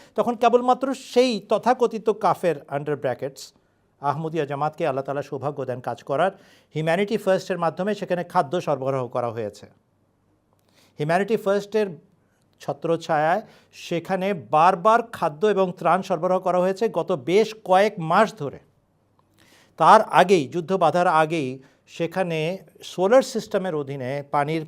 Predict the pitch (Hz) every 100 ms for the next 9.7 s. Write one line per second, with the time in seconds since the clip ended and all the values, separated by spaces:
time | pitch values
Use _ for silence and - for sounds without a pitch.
0 | 160 135 147 185 147 147 165 143 139 131
1 | 185 220 - _ - 117 156 175 196 156
2 | 160 196 180 180 175 165 170 170 143 135
3 | - 170 143 156 135 147 143 143 156 165
4 | 175 160 156 - 175 175 139 117 117 117
5 | 107 113 113 104 - - _ _ _ _
6 | _ _ _ _ _ 156 190 226 175 170
7 | 226 233 220 220 165 180 208 185 170 190
8 | 220 170 170 147 160 175 214 190 170 185
9 | 180 175 175 151 135 - 208